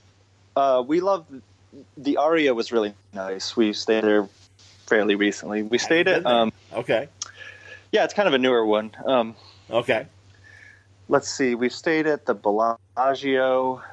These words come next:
Speaker 2: Sure.
Speaker 1: Um,
Speaker 2: Beautiful. I always feel like James Bond when I'm in the Bellagio. Go on.
Speaker 1: Yeah, that whole area is so, so
Speaker 2: It's
Speaker 1: interesting.
Speaker 2: gorgeous.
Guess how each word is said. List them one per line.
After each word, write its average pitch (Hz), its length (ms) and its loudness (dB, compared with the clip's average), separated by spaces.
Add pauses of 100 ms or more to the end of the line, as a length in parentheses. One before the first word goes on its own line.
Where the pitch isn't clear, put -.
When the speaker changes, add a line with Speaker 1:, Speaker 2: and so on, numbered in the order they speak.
Speaker 2:
Sure. 110 380 -8
Speaker 1:
Um, 104 300 0
Speaker 2:
Beautiful. 110 400 -6 (320)
I 107 60 2
always 127 180 2
feel 127 120 2
like 104 160 -2
James 101 260 -8
Bond 98 260 -4
when 92 100 -10
I'm 95 80 -10
in 92 80 -10
the 92 80 -14
Bellagio. 85 520 -6
Go 98 200 -10
on. 85 140 -10 (580)
Speaker 1:
Yeah, 160 200 0
that 131 160 0
whole 147 260 0
area 120 360 -2
is 107 160 -6
so, 104 420 -6 (380)
so 113 220 0
Speaker 2:
It's 113 80 0
Speaker 1:
interesting. 131 340 2
Speaker 2:
gorgeous. - 160 -12